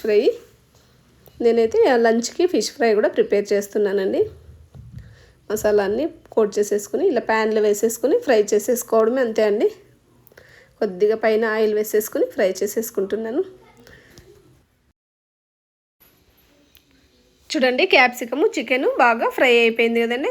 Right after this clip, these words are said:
చూడండి, మీకు వీడియోలో తెలుస్తుంది ఎంత బాగా ఫ్రై అనేది అయిందో. ఇలా కుక్ అనేది చేసుకోవాలండి, అప్పుడు లోపల వరకు మనకి ఫ్రై అనేది అవుతుంది. మీరు టైమింగ్ అనేది చూసుకుని ఫ్రై చేసుకోవాలండి. తొందరగా అయిపోతుంది, అయిపోవాలనేసి వెంట వెంటనే హైలో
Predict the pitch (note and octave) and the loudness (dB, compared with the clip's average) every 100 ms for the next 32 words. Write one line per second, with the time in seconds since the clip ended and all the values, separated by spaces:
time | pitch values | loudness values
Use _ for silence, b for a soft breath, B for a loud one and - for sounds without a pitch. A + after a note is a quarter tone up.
0 | A#4+ B3+ A3+ A#3+ F4 E4 A3+ A3 A3+ E4+ | -2 -2 -2 -2 -2 -2 -6 -4 -2 -2
1 | F4+ A3+ A#3 A#3 A3+ B3+ C5+ - b b | -2 -2 -4 -4 -2 -2 -6 -6 b b
2 | b B3 A#3 A3+ A#3 A#3+ A#3+ F4+ D4 A3 | b -8 -6 -4 -2 -2 0 -2 0 2
3 | A3 A3 A3 B3 D4+ G#3+ A3 A#3+ A#4+ - | 4 2 0 -2 -2 0 -2 -2 -4 -6
4 | _ _ _ b b b b _ _ _ | _ _ _ b b b b _ _ _
5 | A#3+ B3+ B3+ A#3 A#3 A#3+ A#3 C#4+ C4+ A3 | -4 -4 -4 -8 -2 0 0 0 0 0
6 | A3+ - A3+ A3 A3+ C5 A4 - A#3 B3 | -2 0 2 2 0 -4 -4 -2 -2 0
7 | F4+ D#4 B3 A#3+ B3 A#3 A3+ - G#4 B3+ | 2 4 4 2 -2 -2 -4 -4 -2 -2
8 | A3+ G#4+ G#4+ B3+ A#3+ A#3+ B3 C#4 A#3 A3 | 0 -2 0 0 2 0 0 0 0 -2
9 | - D4+ A4+ B B B B3+ D#4+ F4+ C4+ | -4 -4 -4 B B B 0 2 4 4
10 | B3+ C#4 C4 D4 D#4+ C#4+ C4+ - F4 D#4+ | 4 2 0 -2 -4 -2 -2 2 2 4
11 | A3+ A3+ A#3 A#3 - A3+ A#3+ D#4 D4 B3 | 2 2 -2 -2 -4 -2 0 0 0 2
12 | B3 B3 A3+ A3+ A#3 A#3 A3+ A3+ A3 A#3 | 2 4 4 4 0 -2 0 0 0 2
13 | A#3 A3+ G#3+ A3+ E4 A#3+ A3 G#3+ G#3+ B3+ | 4 4 0 -2 -2 -2 -2 -2 -2 -4
14 | A4+ - B B A#3 A3 | -6 -8 B B 4 4